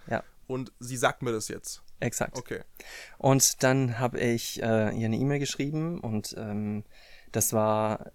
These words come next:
Speaker 1: ja, das ging dann auch alles ziemlich schnell. Ich hab ihr dann Bilder geschickt von mir und im Prinzip brauchst du drei Bilder zum
Speaker 2: Mhm.
Speaker 1: Lesen. Und das sind, äh, ganz fürchterliche Bilder, das sind so Profile-Bilder, das heißt, du guckst völlig emotionslos von vorne in die Kammer-, Kamera.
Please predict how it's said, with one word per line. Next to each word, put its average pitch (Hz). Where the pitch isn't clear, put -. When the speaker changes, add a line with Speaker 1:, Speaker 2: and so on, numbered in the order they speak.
Speaker 1:
ja, 123
das -
ging 135
dann 135
auch 120
alles 120
ziemlich 123
schnell. 120
Ich -
hab 123
ihr -
dann 110
Bilder 127
geschickt 151
von 151
mir 156
und 117
im 120
Prinzip 160
brauchst 127
du 123
drei 110
Bilder 110
zum 117
Speaker 2:
Mhm. 104
Speaker 1:
Lesen. 101
Und -
das -
sind, 131
äh, 123
ganz 135
fürchterliche 127
Bilder, 143
das 131
sind 127
so 120
Profile-Bilder, 120
das 123
heißt, 120
du 127
guckst -
völlig 127
emotionslos 120
von 120
vorne 123
in 127
die 127
Kammer-, 143
Kamera. 165